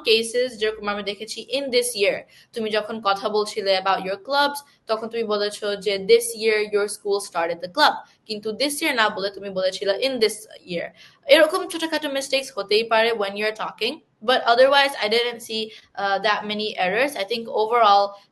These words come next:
তোমার, um, grammatical range, তোমার grammatical accuracy খুবই ভালো ছিল। And finally pronunciation-ও তুমি অনেক ভালো করেছো। Pronunciation-এ, uh, you were completely accurate and efficient। You did not have, you know, pronunci-,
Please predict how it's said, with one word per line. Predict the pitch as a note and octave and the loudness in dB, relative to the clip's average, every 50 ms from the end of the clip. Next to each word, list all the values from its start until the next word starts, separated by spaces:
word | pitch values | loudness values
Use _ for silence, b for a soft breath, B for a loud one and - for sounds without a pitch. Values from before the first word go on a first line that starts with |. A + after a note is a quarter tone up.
| _ - | _ -6
তোমার, | G#3+ G#3 G#3 G3+ G3 G3 F#3+ F3+ F3 F3+ - - _ _ - | -6 -2 0 0 2 2 2 0 -2 -4 -8 -14 _ _ -4
um, | G3 F#3+ F#3+ F3+ F3 F3+ - - - | -2 -2 -2 -2 -4 -6 -8 -8 -6
grammatical | G#3+ G#3+ G#3+ G#3 A3 A3+ A3 A3 A#3+ A3+ | -2 2 4 4 4 4 2 0 0 0
range, | G#3+ G#3 G#3 G#3 - | 0 -2 -4 -8 -10
তোমার | A3 G#3 G3+ G3 F#3 | -6 -6 -6 -6 -6
grammatical | F3 F3+ F#3 G3 A3 A#3 A#3+ C4 | -6 -6 -4 -2 -2 0 2 2
accuracy | B3 G#3 G#3 - A3 G3+ G3+ - G#3+ F#3+ - | 2 2 0 -2 -4 -6 -6 -6 -10 -16 -12
খুবই | - G3 A#3 | -10 -8 -8
ভালো | A#3 B3 B3 B3+ B3+ B3 | -4 -4 -2 -2 -2 -4
ছিল। | B3 C4 B3+ B3+ C4+ D4 b b b b - | -4 -4 -4 -4 -4 -6 b b b b -6
And | - G#3 G#3 - - | -6 -6 -6 -6 -4
finally | G#3 A3 A#3+ C4 C4+ D4 C#4+ C#4+ | -2 -2 0 0 0 -2 -2 -2
pronunciation-ও | C4 B3 A#3 A3+ A3+ A3+ A3+ - A3+ G3+ G#3+ - - A3+ A3+ A#3+ A#3+ A#3+ B B B - | -2 -2 0 -2 -2 -4 -4 -4 -4 -4 -4 -4 -6 -4 -4 -4 -6 -6 B B B -12
তুমি | A3+ A3+ A3+ | -6 -2 0
অনেক | G#3 G#3 A#3+ C4 B3 | 0 0 0 -2 -4
ভালো | A3+ A3 G#3 G#3 G#3 G#3 | -4 -4 -4 -2 -4 -2
করেছো। | G#3 G3 F#3 F#3 F#3+ - G#3 A3+ B3 A#3+ _ - | -2 -2 -2 -2 -4 -6 -8 -10 -10 -10 _ -8
Pronunciation-এ, | G#3+ G3+ G3 G3 G3 - G3+ G#3+ A3+ - - G#3+ G#3 G#3 G#3 G#3+ G#3+ B B _ _ | -6 -4 -6 -6 -6 -6 -8 -8 -8 -10 -10 -8 -8 -8 -8 -10 -12 B B _ _
uh, | - G3 F#3+ F#3+ F#3+ | -10 -8 -6 -6 -4
you | G3+ G#3 | -4 -4
were | G3+ G3+ G3+ G3 G3 F#3+ G3 F#3+ - | 0 4 4 4 4 4 2 -2 -10
completely | G#3 G#3+ - B3 B3 A3+ B3 A#3+ A#3 A3 - _ _ _ _ _ _ _ _ - - _ _ _ _ - | -14 -8 -6 -6 -4 -4 -4 -4 -4 -6 -8 _ _ _ _ _ _ _ _ -20 -20 _ _ _ _ -2
accurate | - G3 A3 A3+ - B3 A#3+ A#3+ A#3+ A#3 A#3+ - - | -2 -2 -2 -2 0 2 4 4 4 2 0 -4 -8
and | G#3 G3+ G3+ | -8 -6 -8
efficient। | G3+ - G3+ G3 G3 - A#3 A#3 A3+ A3+ - _ _ G#3 | -8 -8 -8 -8 -6 -4 -4 -4 -4 -6 -10 _ _ -8
You | G#3+ | -4
did | G#3+ A3 A3 - | -2 -2 -2 -2
not | F#3+ G3 G3+ G#3 G3+ - | -4 -4 -4 -4 -4 -2
have, | G#3+ G3+ G3 G3 F#3+ | -2 -2 -2 -4 -6
you | G#3 G3+ | -10 -8
know, | F#3 F3 F3+ F3+ - - - | -8 -8 -10 -12 -14 -8 -4
pronunci-, | G#3 G3 F#3 F#3 - F#3 - | -2 -2 -2 -4 -6 -8 -8